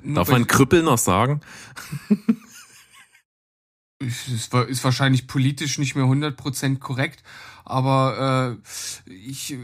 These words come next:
Speaker 1: ich, ich sträube mich ja auch so etwas gegen diesen, äh, äh, gegen diesen f-, völlig, äh, krassen Wokeness, äh, Wahn. Also es gibt halt einfach Dinge, die man immer noch sagen, äh, dürfen sollte und ich finde, Krüppel gehört dazu.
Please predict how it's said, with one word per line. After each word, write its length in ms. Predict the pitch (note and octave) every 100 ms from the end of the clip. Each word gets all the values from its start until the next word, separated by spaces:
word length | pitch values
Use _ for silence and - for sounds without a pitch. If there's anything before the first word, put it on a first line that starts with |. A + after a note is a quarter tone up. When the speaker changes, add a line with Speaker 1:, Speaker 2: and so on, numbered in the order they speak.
| A2
Speaker 1:
ich, 240 | D3 -
ich 100 | D3
sträube 360 | - C3 D#3+ E3
mich 180 | C#3+ C3
ja 80 |
auch 160 | C#3 C#3+
so 100 | D3+
etwas 360 | C#3+ D3+ C#3 -
gegen 240 | C#3 C3+
diesen, 260 | B2+ C3+ B2+
äh, 540 | A2+ C3 G2 B2 B2
äh, 40 | B2 - - - - _ -
gegen 220 | C3+ C3+
diesen 240 | B2+ C3
f-, 240 | B2 - - - - - _ -
völlig, 560 | - E3+ F3+ E3+ D#3
äh, 60 | C#3
krassen 520 | - D3+ E3 E3 D3
Wokeness, 580 | C3+ E3 F#3 D3 C#3 D3
äh, 180 | C3+ B2
Wahn. 460 | B2+ B2+ C#3 F3
Also 340 | C#3 C3 B2+ C3
es 160 | B2+ -
gibt 220 | D3 -
halt 380 | D3 C3 - - -
einfach 300 | D3 C3+ C3
Dinge, 280 | D3+ D3+ C#3+
die 100 | C#3
man 180 | C#3 C#3
immer 160 | C#3
noch 160 | C3+ B2+
sagen, 680 | C3 B2+ C3 C3 B2+ B2+ C3+
äh, 180 | B2+ B2
dürfen 400 | C#3+ D3 D3 C3+
sollte 380 | C#3 C#3+ D3+
und 140 | C3+ A#2
ich 180 | C3 -
finde, 580 | - D4 G4 B3+ A#3 - _ _ _ _ _ _
Krüppel 380 | - - D3 C3+
gehört 320 | B2 A#2+ A#2
dazu. 320 | A2+ - A2